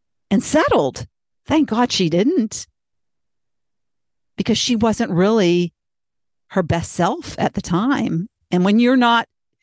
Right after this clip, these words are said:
I call it your O G self, your original self, 'cause we meander away from,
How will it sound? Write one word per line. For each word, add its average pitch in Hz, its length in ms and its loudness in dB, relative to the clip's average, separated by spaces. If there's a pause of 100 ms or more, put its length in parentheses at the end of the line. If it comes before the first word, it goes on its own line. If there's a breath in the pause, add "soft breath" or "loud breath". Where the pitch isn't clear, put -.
(300)
I 196 140 0
call 185 220 2
it - 60 -10
your 165 180 -2
O 170 180 2
G 165 360 0
self, - 580 -4
your 143 200 -2
original 165 440 -2
self, 156 340 -2
'cause 156 180 -6
we 165 480 2
meander 214 680 2
away 175 680 2 (400)
from, 175 600 0